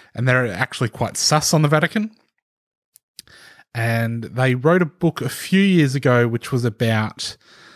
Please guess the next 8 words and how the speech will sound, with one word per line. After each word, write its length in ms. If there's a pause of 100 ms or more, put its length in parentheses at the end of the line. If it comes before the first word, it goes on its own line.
(360)
uh, 220
prophecies 1000 (120)
about 680
popes. 680 (500)
So 280
there's 220
apparently 400
this 160